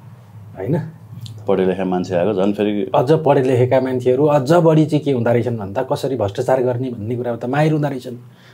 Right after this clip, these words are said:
Speaker 1: अब हेर्नु त, गोल्ड मेडलिस्ट, होइन, टियुको टप गरेको मान्छेहरूले भ्रष्टाचार मुद्दामा कोही सात वर्ष है कति गए। भनेपछि यो भने त्यो ज्ञानले हुँदो रहेनछ क्या।
Speaker 2: उम्।
Speaker 1: पढे लेखेको मान्छे विद्वान हुन्छ, ज्ञानी हुन्छ,
Speaker 2: मोदीले कति
Speaker 1: भ्रष्टाचार
Speaker 2: कक्षा पढेर?
Speaker 1: गर्दैन।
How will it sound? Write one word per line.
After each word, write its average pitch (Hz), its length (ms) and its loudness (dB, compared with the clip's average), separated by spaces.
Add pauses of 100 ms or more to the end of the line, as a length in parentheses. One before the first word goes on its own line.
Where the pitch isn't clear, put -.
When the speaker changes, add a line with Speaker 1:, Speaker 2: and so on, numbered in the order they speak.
Speaker 1:
अब 143 60 -4
हेर्नु 139 200 4
त, 156 80 2
गोल्ड 135 320 2
मेडलिस्ट, 127 500 2 (680)
होइन, 156 220 -2
टियुको 123 300 0
टप 131 200 2
गरेको 123 380 2
मान्छेहरूले 120 400 -2
भ्रष्टाचार 120 440 -4
मुद्दामा 117 360 -8
कोही 123 120 -4
सात 113 300 -2
वर्ष 113 140 -8
है 131 100 -4
कति 139 220 -4
गए। 127 220 -4 (920)
भनेपछि 190 300 2
यो 170 140 6 (200)
भने 117 380 -4
त्यो 143 460 -10
ज्ञानले 185 380 6
हुँदो 135 220 2
रहेनछ 117 380 0
क्या। 170 180 2 (540)
Speaker 2:
उम्। 92 140 -8 (1200)
Speaker 1:
पढे 127 220 4
लेखेको 127 360 4
मान्छे 123 280 0
विद्वान 123 440 2
हुन्छ, 110 220 -2
ज्ञानी 120 600 0
हुन्छ, 110 260 -4
Speaker 2:
मोदीले 147 360 4
कति - 80 4
Speaker 1:
भ्रष्टाचार 135 140 4
Speaker 2:
कक्षा 123 160 2
पढेर? 123 240 2
Speaker 1:
गर्दैन। 113 300 -4